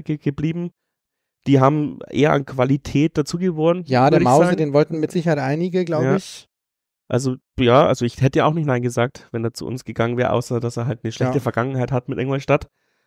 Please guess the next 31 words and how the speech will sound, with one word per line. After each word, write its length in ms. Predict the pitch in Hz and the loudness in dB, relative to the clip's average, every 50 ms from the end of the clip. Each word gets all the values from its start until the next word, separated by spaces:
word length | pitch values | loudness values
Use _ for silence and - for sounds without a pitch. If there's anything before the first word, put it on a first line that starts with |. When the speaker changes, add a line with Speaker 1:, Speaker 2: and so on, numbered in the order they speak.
| _ _ _ | _ _ _
Speaker 2:
Ja, 100 | - - | -4 -2
aber 80 | 139 143 | -2 0
die 80 | 143 139 | 2 2
haben 100 | 156 147 | 4 4
letztes 300 | 139 165 170 - 190 165 | 4 4 4 2 -2 0
Jahr 140 | 185 165 | 2 2
in 40 | 156 | 2
der 100 | 156 156 | 0 0
Liga 240 | 160 170 170 180 165 | -2 2 2 2 4
halt 220 | 165 160 151 - | 4 2 2 0
auch 140 | - 139 - - | -6 -6 -6 -6
wirklich 460 | 143 139 139 156 147 - 175 147 - | -6 2 2 2 4 2 -2 -4 -2
nicht 160 | 170 160 151 | -2 0 0
überzeugt 520 | 160 143 143 131 - - 156 165 190 196 - | 2 0 0 0 2 4 6 6 4 4 0
und 100 | 165 139 | -6 -4
sind 160 | - 165 156 | -4 0 2
halt 140 | 160 147 - | 2 2 2
dem 120 | 139 139 | 0 -2
Abstieg 320 | - 135 - - - 147 147 | -2 -4 -4 -4 -6 0 0
auch 160 | 139 139 - | 0 0 0
gerade 280 | - 147 147 160 170 | 0 -2 0 0 0
so 140 | 165 143 165 | -2 -2 -4
entronnen. 540 | 151 147 131 123 123 123 151 175 190 208 202 - _ _ _ _ _ _ _ _ _ _ | -4 -4 -2 0 0 2 2 0 0 -2 -4 -6 _ _ _ _ _ _ _ _ _ _
Also, 440 | - - 135 135 139 139 135 131 127 - _ _ _ _ _ _ _ _ _ _ _ _ _ | -6 -4 -4 0 2 2 2 2 0 -4 _ _ _ _ _ _ _ _ _ _ _ _ _
wenn 320 | - 147 135 139 156 160 | -18 0 2 4 6 6
halt 220 | 170 160 151 - | 6 4 4 0
diese 240 | 143 147 143 135 143 | -4 -4 2 2 2
Neuzugänge 580 | 139 139 135 151 - - - 156 156 151 147 139 | 4 6 4 4 4 2 0 0 2 2 4 4
jetzt 320 | 135 135 143 139 - - | 6 6 4 4 2 -4
nicht 220 | 135 131 117 - - | -4 -4 -4 -4 -2
passen, 580 | - 185 165 - - - 135 151 196 226 220 | 0 0 0 0 -4 -6 -6 -4 -4 -6 -6